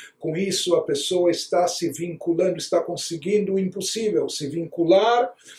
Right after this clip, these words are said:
à sabedoria e vontade divina,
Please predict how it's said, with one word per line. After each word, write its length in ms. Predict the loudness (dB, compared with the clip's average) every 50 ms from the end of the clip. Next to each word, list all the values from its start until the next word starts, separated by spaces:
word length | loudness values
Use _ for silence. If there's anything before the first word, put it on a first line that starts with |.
| -20 -20 _ _
à 320 | 2 4 4 4 2 0 -4
sabedoria 1040 | -4 -4 4 4 4 6 6 6 8 8 8 6 6 4 4 6 6 6 6 2 -2 -6 -6
e 100 | -4 -2
vontade 920 | 2 2 2 2 2 2 4 4 6 6 6 4 2 0 -2 -8 -12 -10 -10
divina, 680 | -8 -8 -8 -4 -2 -2 -2 0 0 0 -2 -2 -4